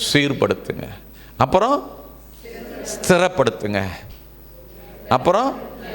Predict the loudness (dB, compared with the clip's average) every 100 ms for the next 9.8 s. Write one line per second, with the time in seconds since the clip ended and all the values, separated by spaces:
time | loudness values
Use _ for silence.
0 | -8 2 4 6 4 2 2 0 -2 -2
1 | -4 -8 -20 -20 -20 -20 -20 -20 -20 -18
2 | -16 -2 0 2 2 2 4 2 2 0
3 | -2 -4 -2 2 2 4 2 2 0 0
4 | -2 -2 -2 2 2 4 2 0 -4 -6
5 | -16 -4 0 2 2 0 0 -2 -12 -4
6 | 2 2 4 4 4 4 2 0 2 4
7 | 4 2 0 0 2 0 0 0 0 2
8 | 2 2 2 0 0 2 2 2 -2 0
9 | 0 2 0 -2 -4 -2 -2 -2